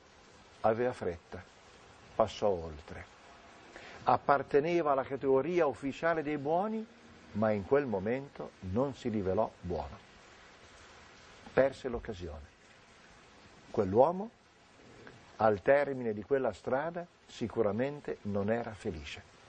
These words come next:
Passa un altro, un levita. Oggi potremmo dire un sacrestano, oppure altre categorie, per far capire,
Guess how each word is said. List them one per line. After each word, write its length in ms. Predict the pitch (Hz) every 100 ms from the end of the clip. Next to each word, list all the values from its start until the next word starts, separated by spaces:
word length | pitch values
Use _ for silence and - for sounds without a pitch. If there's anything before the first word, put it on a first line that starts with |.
| - - - - - - - - - - -
Passa 300 | 220 196 208
un 100 | 180
altro, 320 | 110 90 139
un 80 | 143
levita. 480 | 160 175 143 - 82 _ _ _ - - -
Oggi 240 | 175 139
potremmo 360 | 113 117 113 113
dire 180 | 113 110
un 100 | 107
sacrestano, 680 | 113 104 101 135 123 95
oppure 300 | 92 - 131
altre 260 | 107 107 123
categorie, 580 | 120 101 101 120 160 110 - - - - - -
per 120 | 117
far 180 | 95 131
capire, 480 | 135 110 156 143